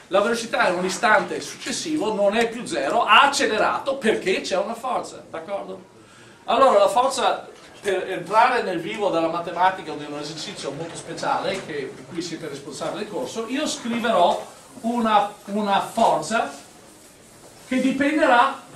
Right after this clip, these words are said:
da come la molla è deformata, cioè se la molla non è deformata la forza sarà zero,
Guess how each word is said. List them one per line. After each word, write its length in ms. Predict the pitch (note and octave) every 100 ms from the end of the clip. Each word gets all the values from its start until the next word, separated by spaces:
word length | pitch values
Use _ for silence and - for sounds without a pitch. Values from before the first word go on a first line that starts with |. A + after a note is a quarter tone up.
| E3
da 220 | - A3+ A#3
come 420 | C#4 E4 D#4+ C#4+
la 140 | A#3+
molla 480 | A#3+ G#3 G3+ G3+ G#3
è 120 | G3+
deformata, 720 | F#3+ F#3 F#3+ E3+ - - - -
cioè 160 | -
se 220 | - G#3
la 120 | G3 F#3+
molla 360 | F3+ F#3 -
non 200 | E3 E3
è 80 | D#3+
deformata 640 | F3 F3 C4 D#4 - -
la 100 | F#3+
forza 440 | - F3 F#3 F3+ D3+
sarà 340 | - - -
zero, 440 | - - - -